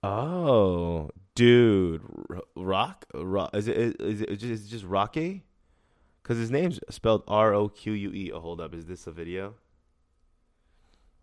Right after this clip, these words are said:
Come on, Rocky. You don't have a friggin' video, bro? Dude, this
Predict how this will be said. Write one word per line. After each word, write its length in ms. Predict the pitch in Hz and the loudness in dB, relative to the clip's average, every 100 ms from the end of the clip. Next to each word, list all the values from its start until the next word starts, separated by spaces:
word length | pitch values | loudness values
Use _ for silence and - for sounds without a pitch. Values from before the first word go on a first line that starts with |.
| _ _ _ | _ _ _
Come 200 | - 107 | -8 -6
on, 200 | 85 78 | -6 -8
Rocky. 300 | 78 78 90 | -12 -12 -12
You 160 | 90 98 | -8 -6
don't 140 | 101 | -6
have 180 | 107 92 | -6 -8
a 60 | |
friggin' 520 | 80 - 101 95 90 85 | -10 -8 -8 -6 -10 -8
video, 360 | 95 104 104 | -8 -4 -4
bro? 420 | 101 107 110 107 - | -2 -2 -2 -6 -12
Dude, 140 | 90 | -18
this 160 | 104 | -18